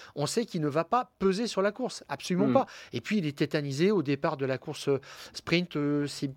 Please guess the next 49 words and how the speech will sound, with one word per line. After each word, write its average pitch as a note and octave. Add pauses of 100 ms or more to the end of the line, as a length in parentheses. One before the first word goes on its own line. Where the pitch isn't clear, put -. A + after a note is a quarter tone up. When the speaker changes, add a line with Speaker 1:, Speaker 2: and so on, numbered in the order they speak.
(140)
Speaker 1:
si -
c'est D3+
bien D#3
ça, C4+
il F3+
perd -
trois G#3+
places. C#4 (400)
Donc, C#3+
ça D#3+
veut D3+
dire A3
qu'il D#3
a -
une D3
fébrilité D3+
extrême. A3+
Il F3
s'accroche E3+
avec C#3+
des D3+
gens E3+
comme D3+
Hülkenberg E3 (400)
et G#3
Ocon F#3
qui F3
sont F3
en B2
bagarre. D3 (320)
Ça -
ne E3
devrait E3
pas G#3+
arriver A#3
parce -
que G#3+ (220)
il C#3+
ne D#3+
devrait F3
pas G3
rouler F#3
avec E3+
des D3+
gens F#3
comme A3+
ça. - (460)
Donc, F3+
euh, F3+